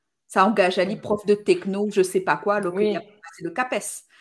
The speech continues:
Speaker 1: Donc, ça aussi,
Speaker 2: Mm.
Speaker 1: il y a pas nous, et nous, n'a pas du tout envie d'arriver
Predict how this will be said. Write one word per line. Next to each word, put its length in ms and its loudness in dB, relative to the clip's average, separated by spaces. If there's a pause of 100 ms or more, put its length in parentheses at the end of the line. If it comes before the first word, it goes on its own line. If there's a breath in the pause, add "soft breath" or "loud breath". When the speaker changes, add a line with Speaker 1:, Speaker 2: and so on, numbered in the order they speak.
(220 soft breath)
Speaker 1:
Donc, 160 -10
ça 180 0
aussi, 260 -4
Speaker 2:
Mm. 120 -4
Speaker 1:
il 80 -8
y 60 -10
a 100 -6
pas 120 -6
nous, 140 -4
et 60 -4
nous, 100 -8
n'a 100 -4
pas 160 -8
du 200 -8
tout 220 -12
envie 380 -12
d'arriver 720 -10